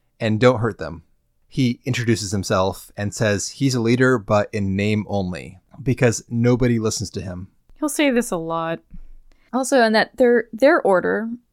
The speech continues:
Speaker 2: has always been a peaceful one until recently when they were driven out of the tunnels to their current spot, the tunnels being Ukamaro.
Speaker 1: Yeah.
Speaker 2: They're,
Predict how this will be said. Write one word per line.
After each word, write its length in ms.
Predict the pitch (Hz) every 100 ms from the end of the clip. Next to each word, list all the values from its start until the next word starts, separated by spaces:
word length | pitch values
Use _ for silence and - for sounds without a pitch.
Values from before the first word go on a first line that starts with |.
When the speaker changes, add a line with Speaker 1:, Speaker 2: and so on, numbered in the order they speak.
| -
Speaker 2:
has 320 | 220 214 208 _ _ -
always 680 | 247 262 262 240 240 214 -
been 420 | 226 220 214 -
a 140 | 196 185
peaceful 420 | 269 - 240 185
one 340 | 165 170 262 - _ _ _ -
until 380 | 220 233 285 226
recently 720 | 208 202 226 202 214 262 330
when 300 | - 196 190 190
they 100 | 185
were 140 | 185
driven 300 | 165 208 208
out 120 | 202
of 80 | 190
the 80 | 185
tunnels 560 | - 208 233 359 - -
to 100 | -
their 140 | 196
current 320 | 196 208 180 -
spot, 360 | - 165 -
the 40 | 180
tunnels 540 | - 220 202 190 175
being 640 | 180 185 180 175 165 151 - _ _ _ _ _ -
Ukamaro. 500 | 170 170 - - - -
Speaker 1:
Yeah. 160 | 104 - _ _ _
Speaker 2:
They're, 420 | 196 262 269 269